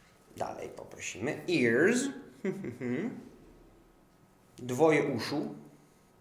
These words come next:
One ear, two ears. Nose. Wszyscy wiedzą, co to. Będzie to ten mój wielki nos. The big nose or a small nose.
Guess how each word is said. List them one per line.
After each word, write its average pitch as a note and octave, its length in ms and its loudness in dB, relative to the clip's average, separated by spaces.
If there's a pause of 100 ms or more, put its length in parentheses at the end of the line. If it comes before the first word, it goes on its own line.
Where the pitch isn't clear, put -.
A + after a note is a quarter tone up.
(220)
One D#3+ 240 6
ear, A3 460 4
two F3 120 0 (180)
ears. - 600 -4 (2250)
Nose. C#3+ 520 8 (1600)
Wszyscy D3 280 -12
wiedzą, C3 300 0
co B2 120 0
to. C3 260 -4 (300)
Będzie B2+ 320 -4
to B2+ 140 0
ten C3+ 400 -6
mój C3+ 120 -4
wielki C3+ 320 -2
nos. D#3+ 380 2 (340)
The C#3 100 6
big E3 360 4
nose F#3 440 10
or A2+ 180 6
a A2 60 6
small E3+ 460 8
nose. E3 440 8